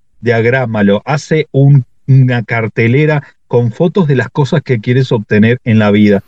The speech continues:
Claro, boludo, me quedo con la cartelera que se va quedando con las fotos viejas ahí, no hice una mierda. ¿Me explico? Entonces no es tan así tampoco. Además, los invito a que se fijen en esas personas que muy generalmente esas mismas personas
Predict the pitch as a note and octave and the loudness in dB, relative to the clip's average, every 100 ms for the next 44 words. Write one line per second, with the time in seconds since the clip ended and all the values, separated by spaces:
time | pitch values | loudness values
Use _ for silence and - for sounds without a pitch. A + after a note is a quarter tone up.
0 | _ - - D3 C#3 A#2 B2+ D#3 C3 A#2 | _ -18 -6 -4 -2 0 2 2 0 0
1 | C3 C#3+ D#3+ E3 F3+ G3+ F#3 E3 F3 D3+ | 0 0 0 0 0 0 0 0 0 -2
2 | C3 B2+ C3 C3 B2 G#2 _ _ - A#2+ | -2 -2 0 0 0 -2 _ _ -2 -2
3 | A2+ C3+ B2 A#2+ B2+ D3+ C3+ A#2 D#3 E3 | 0 -2 -2 0 0 0 -2 0 2 2
4 | D3 B2+ A#2 D#3 D3 - - B2 B2+ - | 2 0 2 2 2 0 -2 -6 -6 -4
5 | A#2+ - A#2 A3 F#3 - - B2+ B2 D3 | -4 -2 -4 -2 -4 -6 -8 -6 -4 -2
6 | E3+ D#3 D#3+ E3 F3+ F3+ - C3+ B2+ - | 2 2 2 2 2 0 -2 -2 0 0
7 | C3 B2 A#2+ A#2+ C3 G#3+ C#4 D4 - _ | 0 0 -2 -2 0 0 0 -2 -6 _
8 | _ - D3 D3+ D#3 G3+ C#4+ - E3+ E3+ | _ -4 -4 0 2 4 2 0 -2 -2
9 | _ _ C3 B2 C3+ C#3+ B2+ A3+ C4+ G3 | _ _ -8 -6 -4 -4 -4 -2 -2 -2
10 | D3+ C#3 - _ - B2+ G3 G#3 D#3 D3+ | -2 -4 -6 _ -2 0 0 -2 -2 -2
11 | C3 D#3 B2+ C#3+ - _ _ C3+ B2+ G#3+ | -2 0 0 -2 -4 _ _ 0 2 2
12 | D#4+ - D3 A#2+ A#2+ C3 B2 B2+ G#2+ A2 | 0 -4 -2 0 0 0 0 2 2 0
13 | C3 - F#3 F#3 C#3 E3+ D3+ B2+ A#2 C#3+ | -2 -2 -2 0 2 2 2 -2 -2 0
14 | D#3+ | 0